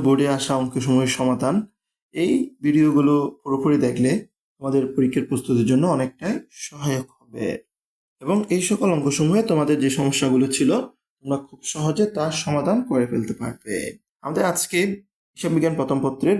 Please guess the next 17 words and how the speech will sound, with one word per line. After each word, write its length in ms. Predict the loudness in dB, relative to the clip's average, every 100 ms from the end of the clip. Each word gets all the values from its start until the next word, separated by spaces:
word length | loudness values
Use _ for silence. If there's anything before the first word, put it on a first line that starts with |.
| 0
ব্যাংক 200 | -2 0
সমন্বয় 340 | 0 2 2
বিবরণী 300 | 2 4 4 2
অধ্যায় 300 | 2 0 0
হতে 220 | 0 0 -2 -2 _ -20 _
ঢাকা 220 | -10 -4
বোর্ড, 240 | 0 0 0
আহ, 320 | -4 -2 0
দুই 140 | 2 0
হাজার 200 | 0 0
একুশ 200 | 0 -2
সালে 180 | 0 0
আসা 180 | 0 -2
অঙ্কটি 280 | -2 -2 -2
সমাধান 360 | -2 0 2 0
করা 200 | -2 -4
হয়েছে। 420 | -4 -6 -6 -8